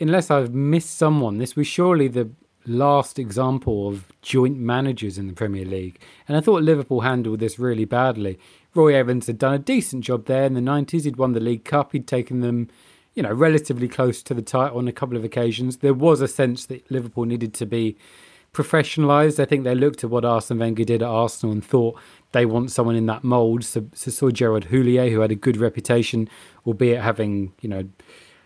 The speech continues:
had a disappointing time when he was in charge of the France job, but he came over.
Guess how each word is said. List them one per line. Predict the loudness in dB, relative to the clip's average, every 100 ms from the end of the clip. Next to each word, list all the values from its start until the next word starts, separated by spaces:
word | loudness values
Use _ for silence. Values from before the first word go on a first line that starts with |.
| -4
had | -2
a | 0
disappointing | 0 0 2 2 2
time | 2 2
when | 2
he | 0
was | 0
in | -2
charge | 0 -2
of | -2
the | -2
France | 2 2 2
job, | -4 -4
but | -2
he | -2
came | 0 0 2
over. | 2 2 -2